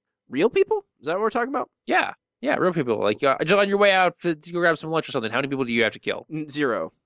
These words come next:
Speaker 2: Wow,
Speaker 1: No.
Speaker 2: really? Canada really is different. Huh.
Speaker 1: Yeah, I know. It's like a whole different place.
Speaker 2: Huh. All right. Well, anyway.
Speaker 1: I mean, I
Speaker 2: Uh,
Speaker 1: did have to, I, I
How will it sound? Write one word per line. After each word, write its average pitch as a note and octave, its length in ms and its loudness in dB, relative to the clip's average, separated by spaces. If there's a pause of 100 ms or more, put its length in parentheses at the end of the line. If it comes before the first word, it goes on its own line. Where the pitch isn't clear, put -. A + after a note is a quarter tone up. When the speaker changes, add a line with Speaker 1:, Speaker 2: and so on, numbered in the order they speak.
(360)
Speaker 2:
Wow, C#3 340 4
Speaker 1:
No. G#2 40 4
Speaker 2:
really? D3 260 2
Canada F3 360 0
really D3 260 2
is C#3 100 -2
different. G2 400 -6 (240)
Huh. C#3 140 -4 (340)
Speaker 1:
Yeah, D#3+ 200 -2
I C#3 100 -2
know. C3 220 0
It's - 280 -8
like B2+ 160 -8
a A2+ 60 -8
whole - 220 -6
different G#2+ 340 -8 (160)
place. G#2 420 -8 (580)
Speaker 2:
Huh. A#2 200 -4 (540)
All E3 100 2
right. D#3+ 180 2
Well, E3 120 -2
anyway. B2+ 340 0
Speaker 1:
I D3 140 0
mean, D#3 200 0
I D3+ 160 2
Speaker 2:
Uh, - 100 2
Speaker 1:
did F3 180 6
have E3 280 2
to, C#3+ 260 0
I, C#3 260 2 (180)
I C3 160 2